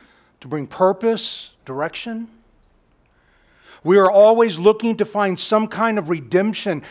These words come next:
that lifts us, protects us, and maybe even secures us.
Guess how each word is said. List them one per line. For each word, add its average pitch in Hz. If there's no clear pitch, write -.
that 175
lifts 196
us, 156
protects -
us, 156
and 151
maybe 214
even 240
secures 208
us. -